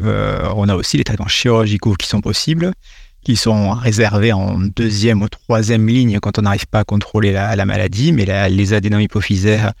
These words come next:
peuvent bénéficier de chirurgie. Les hyperthyroïdies du syndrome de McCune-Albright peuvent aussi être traitées chirurgicalement, c'est-à-dire qu'on va enlever, euh, la thyroïde. Et, euh, pour les pubertés précoces, c'est beaucoup, beaucoup plus rare, euh, qu'on opère.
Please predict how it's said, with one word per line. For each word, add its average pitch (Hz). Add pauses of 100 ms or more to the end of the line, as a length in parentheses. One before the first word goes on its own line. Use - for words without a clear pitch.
(420)
peuvent 101
bénéficier 95
de -
chirurgie. 104 (440)
Les 104
hyperthyroïdies 107
du 92
syndrome 101
de 101
McCune-Albright 104 (220)
peuvent 120
aussi 110
être 101
traitées -
chirurgicalement, 104
c'est-à-dire 95
qu'on 90
va 113
enlever, 123 (360)
euh, 95
la 98
thyroïde. 139 (540)
Et, 98
euh, 92
pour 104
les 95
pubertés 104
précoces, 143
c'est 95
beaucoup, 120
beaucoup 113
plus -
rare, 117
euh, 107
qu'on 104
opère. 135